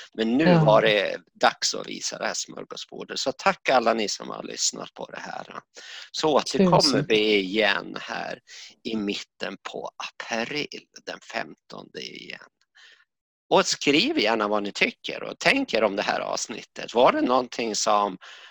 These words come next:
Speaker 1: ni reagerar på? Det här hade jag inte väntat mig att höra. Berätta gärna det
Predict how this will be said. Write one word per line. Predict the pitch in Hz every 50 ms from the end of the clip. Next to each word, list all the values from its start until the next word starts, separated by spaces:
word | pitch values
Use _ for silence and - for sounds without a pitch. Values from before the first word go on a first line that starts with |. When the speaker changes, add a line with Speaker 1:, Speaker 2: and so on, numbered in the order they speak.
| _ _
Speaker 1:
ni | - 117 120 120
reagerar | 123 123 107 101 98 95 110 151 - - -
på? | - - - 90 92 98
Det | 87 95
här | - 170 214 247
hade | 208 156 120 101
jag | 101 98 -
inte | - - 101
väntat | 98 95 95 - - _ - - - -
mig | - 85 82
att | 101 -
höra. | - - - - - - - - - - _ _ _ _ _ _ _ _ _ _ - -
Berätta | - 110 110 117 160 170 - _ - - -
gärna | - - 82 82 - - - - -
det | - 87 -